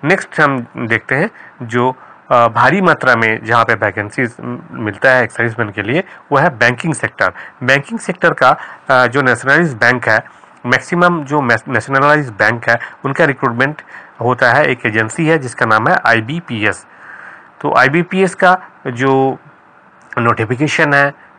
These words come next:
और examination का जो भी details है वो आपको आईबीपीएस का जो, अ, website है आईबीपीएस डॉट इन, इसमें मिल जाएगा। और दूसरा जो है हमारा website जो आपको बताया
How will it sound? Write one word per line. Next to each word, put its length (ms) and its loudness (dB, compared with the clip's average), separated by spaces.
और 600 4
examination 600 -2
का 200 2
जो 180 -4
भी 100 -2
details 440 -2
है 100 4
वो 140 0
आपको 280 4
आईबीपीएस 500 -2
का 220 4
जो, 140 -4
अ, 160 -12
website 680 2
है 120 2
आईबीपीएस 580 -2
डॉट 260 0
इन, 120 -6
इसमें 300 -2
मिल 160 0
जाएगा। 400 4
और 200 6
दूसरा 340 0
जो 140 0
है 160 2
हमारा 540 2
website 460 -2
जो 240 -4
आपको 200 -2
बताया 400 2